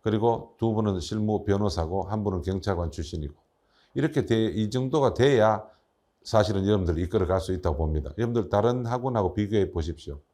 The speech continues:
어떤 학원도 이 정도 교수진들의 커리어가 있는지. 그래서 여러분들이 믿고 따라가면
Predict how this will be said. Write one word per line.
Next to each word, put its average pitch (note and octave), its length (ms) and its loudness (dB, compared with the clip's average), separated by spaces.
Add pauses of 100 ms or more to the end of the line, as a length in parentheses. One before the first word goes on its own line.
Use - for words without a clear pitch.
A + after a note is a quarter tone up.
(720)
어떤 C3+ 320 2
학원도 A2+ 300 4
이 F2+ 80 2
정도 G2 280 0
교수진들의 F#2 800 0
커리어가 F#2 520 0
있는지. D#2+ 520 -4 (800)
그래서 G#2+ 160 2
여러분들이 G2+ 240 0
믿고 A#2 560 -2 (180)
따라가면 G2+ 640 2